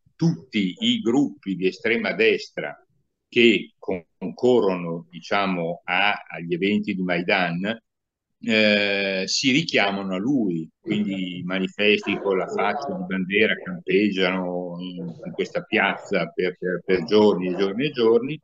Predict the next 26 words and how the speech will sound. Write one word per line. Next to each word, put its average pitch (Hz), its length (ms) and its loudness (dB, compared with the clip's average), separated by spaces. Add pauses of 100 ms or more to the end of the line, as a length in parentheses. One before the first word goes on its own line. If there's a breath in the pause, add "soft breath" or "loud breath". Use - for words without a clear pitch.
(400)
e - 240 2
tutt'oggi 113 840 2 (360)
questi, 110 500 -2 (460)
sostanzialmente 104 1300 2 (100)
sono 98 480 -6
due 117 380 4
i 98 140 -2
grandi 95 380 -4
movimenti 95 840 -2 (440)
di 95 80 -2
estrema 92 380 -2
destra 95 580 0 (360)
che - 180 -6
possiamo 92 440 -2
richiamare, 92 680 0
che 90 120 -6
sono 92 720 0
Svoboda, 90 840 0
cioè - 240 -10
il 82 80 -8
Partito 85 420 -6
della 87 120 0
Libertà, 90 800 0 (500 loud breath)
e 110 300 2
Pravik 98 400 -2
Sector, - 800 -2